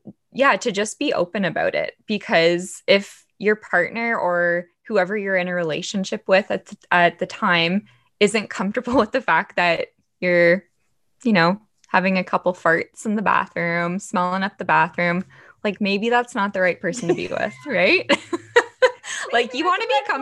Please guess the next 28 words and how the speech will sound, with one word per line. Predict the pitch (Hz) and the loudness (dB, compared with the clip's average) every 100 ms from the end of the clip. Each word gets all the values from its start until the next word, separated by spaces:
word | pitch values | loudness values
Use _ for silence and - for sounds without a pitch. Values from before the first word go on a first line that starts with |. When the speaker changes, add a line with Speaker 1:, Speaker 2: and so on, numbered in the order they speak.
| 277 | -2
Speaker 1:
comfortable. | 254 185 170 214 - _ | -2 0 -2 -2 -6 _
<laughs> | - - 311 - - 440 - - | -8 -4 -4 -2 -2 -2 -6 -14
It | 226 | -2
might | 247 262 | 0 2
be | 247 | 2
a | |
red | 220 196 | 2 2
flag. | 190 175 202 226 - - _ - | 0 0 -2 -4 -14 -20 _ -6
Speaker 2:
Might | 466 294 | -6 -6
be. | 262 247 | -6 -4
And | 427 | -2
also, | 508 508 466 | -2 0 2
like, | 349 277 - _ _ - | 2 0 -4 _ _ -8
imagine | 349 359 480 622 554 392 | -2 0 -2 -4 -6 -4
we | 294 220 | -4 -2
didn't. | 208 302 254 190 | -2 -2 -2 -4
Like, | 196 262 | -6 -4
that | 220 262 427 | 0 0 0
would | 523 453 | -2 -2
be | 381 269 | -2 -2
so | - - 311 262 247 262 | -8 -8 -4 0 0 0
concerning. | 285 254 247 - 208 196 202 220 311 440 - | -2 -2 -4 -6 -6 -4 -6 -8 -10 -12 -16
Like, | 240 247 240 | -2 -2 0
like, | 330 | -2
Speaker 1:
Mm-hmm. | 381 339 214 196 | -2 0 0 -2
Speaker 2:
we, | 269 277 | -4 -8
we, | 226 262 262 254 | -10 -6 -4 -2
like, | 247 226 | -2 -4